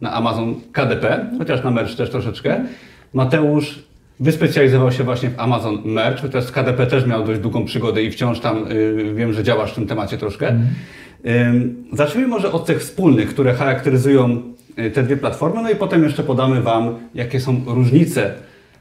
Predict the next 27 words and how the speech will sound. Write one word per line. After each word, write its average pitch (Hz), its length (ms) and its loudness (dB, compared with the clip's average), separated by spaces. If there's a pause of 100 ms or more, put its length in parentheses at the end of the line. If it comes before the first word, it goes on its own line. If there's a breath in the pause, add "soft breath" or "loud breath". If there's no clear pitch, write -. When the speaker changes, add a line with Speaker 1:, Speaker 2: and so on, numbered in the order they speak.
Speaker 1:
w - 140 -20
tych 127 260 2
dwóch 127 180 0
platformach, 143 440 0
żebyście 180 340 -4
sobie 143 220 0
mogli 131 280 2
wybrać 120 420 0
platformę 113 560 -4
dla 107 120 -2
siebie, 147 280 0
żebyście 123 340 -2
wiedzieli 117 340 0
może 113 180 0
od 107 120 -4
czego 107 240 -2
zacząć, 131 380 0
jeżeli 113 340 -2
jeszcze 117 320 -2
nie 107 60 -2
jesteście 107 560 -2 (300 loud breath)
w - 20 -20
tym 120 140 0
temacie. 98 360 -2 (720 loud breath)
Na 139 140 2
początek 196 440 0
może 160 540 2